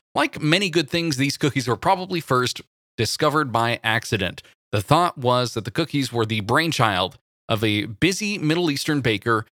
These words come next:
around the seventh century who decided to sell, I guess, small batter cookies that, uh, he used to test the temperature of his cooking oven." So I guess no microwaves back then, but you, you don't wanna waste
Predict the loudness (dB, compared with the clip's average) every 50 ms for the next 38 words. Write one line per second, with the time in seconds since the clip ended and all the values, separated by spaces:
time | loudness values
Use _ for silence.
0 | _ _ 2 4 4 4 2 -2 -4 -6 -2 0 0 0 0 -4 -6 -8 -10 -8
1 | -4 -2 0 0 -2 0 -2 0 0 0 -2 -6 -10 -14 _ _ _ _ _ _
2 | _ _ _ _ -2 -2 0 0 0 -2 0 2 2 2 2 4 2 0 -2 -2
3 | -6 -12 -4 -2 -2 -2 -2 -4 -6 -2 0 2 2 2 2 0 -2 0 0 -2
4 | -2 -2 -2 0 2 4 4 4 2 4 4 2 4 4 2 0 -2 -8 -10 -8
5 | -6 -6 -4 -4 -4 -4 -8 -10 -12 _ _ _ -20 _ _ _ _ 0 2 2
6 | 2 2 0 0 2 2 2 2 0 0 -2 -2 0 0 -2 -2 0 -2 -4 0
7 | 2 2 2 2 0 -4 -2 0 0 2 2 0 -2 0 0 0 0 0 -2 -4
8 | -2 2 0 0 2 0 -2 0 0 0 -2 -4 -10 -12 -14 -20 _ _ _ _
9 | _ _ 0 0 0 2 2 0 0 0 -2 -8 -12 -10 -6 -2 2 2 4 4
10 | 4 2 2 2 2 2 2 2 0 0 0 2 2 2 0 0 0 0 2 0
11 | -2 -4 -8 -8 _ -16 -16 -16 _ _ _ _ _ _ _ _ _ _ 2 4
12 | 4 4 4 0 -6 _ -4 -2 -2 -2 -2 0 0 2 2 4 2 4 2 2
13 | 0 -2 -4 0 2 2 2 2 -2 -6 -8 -12